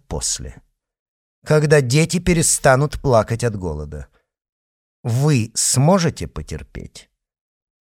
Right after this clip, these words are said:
На хозяйку Боско больно было смотреть. Её товарищи по несчастью как-то незаметно расступились, превратились в зрителей —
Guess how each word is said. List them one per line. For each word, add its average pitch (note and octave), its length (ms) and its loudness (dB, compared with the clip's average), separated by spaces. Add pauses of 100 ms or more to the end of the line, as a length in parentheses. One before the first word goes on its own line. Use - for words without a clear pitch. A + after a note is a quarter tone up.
(140)
На C#3 120 0
хозяйку E3+ 460 0
Боско C#3+ 680 -4 (220)
больно G#2+ 380 0
было G#2 240 -4
смотреть. - 720 -10 (640)
Её C#3 260 0
товарищи E3+ 500 4
по D3+ 120 -8
несчастью D3+ 720 -2
как-то D3 320 -4
незаметно C#3+ 640 -2
расступились, C#3 1080 -4 (460)
превратились C3 720 -2
в C3 100 -6
зрителей — A#2 840 -2